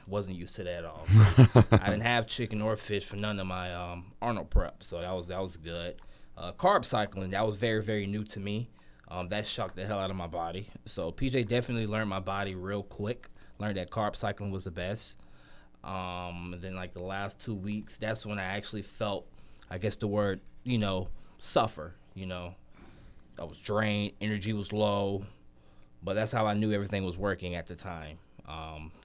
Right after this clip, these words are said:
Speaker 1: definitely came in a whole lot tighter, bigger, put on probably at least, what, five pounds of muscles
Speaker 2: I would
Speaker 1: going
Speaker 2: say
Speaker 1: in.
Speaker 2: so.
Speaker 1: Um, my weight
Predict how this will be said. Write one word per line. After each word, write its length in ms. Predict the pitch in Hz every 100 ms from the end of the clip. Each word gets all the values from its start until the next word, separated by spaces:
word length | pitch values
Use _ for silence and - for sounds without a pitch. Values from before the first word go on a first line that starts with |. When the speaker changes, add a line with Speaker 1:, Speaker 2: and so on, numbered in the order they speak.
| 95
Speaker 1:
definitely 380 | 110 104 104
came 280 | 101 110 104
in 80 | 101
a 60 | 92
whole 280 | 104 104
lot 220 | 104 101 -
tighter, 540 | 110 107 104 101 98 - - - - - 90
bigger, 560 | 87 123 117 117 117 113 - -
put 160 | 127
on 240 | 117 110 107
probably 240 | 120 117
at 60 | 110
least, 260 | 117 -
what, 180 | 117 101
five 260 | - 113 120
pounds 240 | 127 120
of 60 | 117
muscles 380 | 120 123 127
Speaker 2:
I 60 | 87
would 60 | 120
Speaker 1:
going 120 | 123
Speaker 2:
say 120 | 123
Speaker 1:
in. 60 | 127
Speaker 2:
so. 920 | 73 71 - - - - - - -
Speaker 1:
Um, 520 | 95 92 87 85 85 90 - -
my 160 | 98 104
weight 400 | 104 117 131